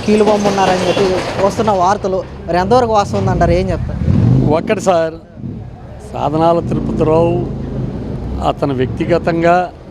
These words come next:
Speaker 2: ఎవరికీ హానిపరుడు కాదు, హాని చేయగలిగే శక్తి అతని దగ్గర లేదు. జోగి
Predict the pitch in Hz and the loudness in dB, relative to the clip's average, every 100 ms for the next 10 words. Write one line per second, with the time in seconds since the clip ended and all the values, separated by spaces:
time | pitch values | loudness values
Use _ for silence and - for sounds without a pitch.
0 | - 143 139 156 160 185 175 120 139 156 | -12 -4 0 0 0 0 0 2 0 0
1 | 160 156 147 143 143 185 233 - - - | 0 0 2 2 2 -2 -4 -12 -18 -18
2 | - - 147 175 185 - 175 175 175 170 | -16 0 2 2 -2 -2 -2 0 0 0
3 | 170 165 - 135 - 190 190 160 165 160 | 0 -2 -4 -6 0 2 2 0 -2 -4
4 | 151 165 156 151 160 185 233 - - - | 0 2 2 2 2 0 -2 -8 -16 -16
5 | - - - 110 139 220 | -16 -16 -8 2 4 6